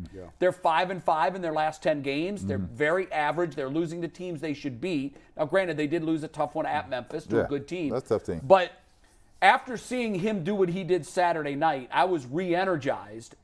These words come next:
Speaker 2: to say, if we get more of that in the second half of the season and he becomes a legitimate third option, this team has a very
Speaker 3: But see,
Speaker 2: high ceiling.
Speaker 3: but see, the problem comes back, Mitchell was out.
Speaker 2: I know.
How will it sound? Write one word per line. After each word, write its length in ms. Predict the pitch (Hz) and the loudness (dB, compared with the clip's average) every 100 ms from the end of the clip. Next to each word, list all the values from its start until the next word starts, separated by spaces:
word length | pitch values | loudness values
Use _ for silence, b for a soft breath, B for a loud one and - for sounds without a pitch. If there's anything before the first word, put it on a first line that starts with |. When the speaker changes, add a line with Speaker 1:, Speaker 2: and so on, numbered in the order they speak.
| - | -10
Speaker 2:
to 100 | 151 | -8
say, 540 | - 165 151 147 139 - b b b _ 120 - - | 2 2 2 0 -6 -10 b b b _ -20 -16 -10
if 160 | 135 | -6
we 120 | 165 202 | -2 0
get 200 | 254 202 | 0 0
more 280 | 190 196 202 | 0 2 2
of 140 | 160 | 0
that 300 | 160 139 139 | 0 0 -2
in 80 | 139 | -8
the 80 | 123 | -6
second 340 | - 170 160 | 0 0 0
half 260 | 156 151 147 | -2 -2 -2
of 60 | |
the 80 | 139 | -10
season 380 | 135 151 127 127 | -6 -4 -4 -6
and 120 | 120 | -8
he 100 | 147 | -8
becomes 420 | 170 165 165 147 - | -8 -4 -2 -2 -4
a 100 | 151 | -6
legitimate 920 | 139 123 107 127 175 220 233 196 196 - - | -6 -8 -10 -2 2 2 2 -2 -6 -12 -2
third 360 | 175 165 160 151 | 0 2 -2 -4
option, 540 | 143 131 139 - 107 104 b b b b _ - | -6 -4 -6 -12 -16 -18 b b b b _ -6
this 160 | 156 | -6
team 340 | - 190 165 139 | -4 -4 -2 0
has 220 | 135 123 | 0 0
a 60 | 120 | -4
very 440 | 104 151 170 156 | -4 2 4 4
Speaker 3:
But 40 | |
see, 0 | |
Speaker 2:
high 160 | 110 123 | 0 -4
ceiling. 260 | 117 113 101 | -8 -10 -4
Speaker 3:
but 140 | 104 | -2
see, 120 | 127 | -2
the 80 | 110 | -4
problem 340 | 95 127 131 117 | 0 2 2 -2
comes 220 | 113 104 | -6 -4
back, 260 | 98 104 98 - _ - - - | -2 -2 -2 -10 _ -20 -20 -8
Mitchell 340 | 123 - 113 | -8 -2 -2
was 160 | 95 - - | -2 -8 -14
out. 400 | - 65 - - - - 113 | -14 -14 -14 -20 -20 -18 -4
Speaker 2:
I 120 | 139 | -2
know. 200 | 175 160 | 0 -4